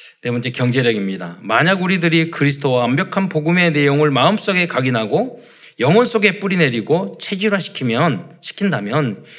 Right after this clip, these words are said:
열방의 재물과 다민족 제자들도 몰려올 것입니다.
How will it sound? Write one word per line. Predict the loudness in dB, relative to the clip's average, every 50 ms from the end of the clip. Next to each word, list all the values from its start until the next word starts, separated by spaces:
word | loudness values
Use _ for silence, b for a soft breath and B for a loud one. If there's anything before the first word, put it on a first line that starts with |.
| B B B B B _ 2
열방의 | 4 4 4 6 4 4 6 4 4 4
재물과 | 4 2 2 2 2 0 0 -2 -2 -2 -2 -6 -10 -6
다민족 | -2 0 2 4 4 2 2 0 -2 -2 -4 -10
제자들도 | -6 -6 -6 -4 -2 -4 -4 -4 -6 -4 -2 -2 -2 -2 -4 -8
몰려올 | -4 -4 -2 -2 -2 -4 -4 -6
것입니다. | -10 -14 -18 -18 -18 -20 -20 -20 -18 -18 -18 -18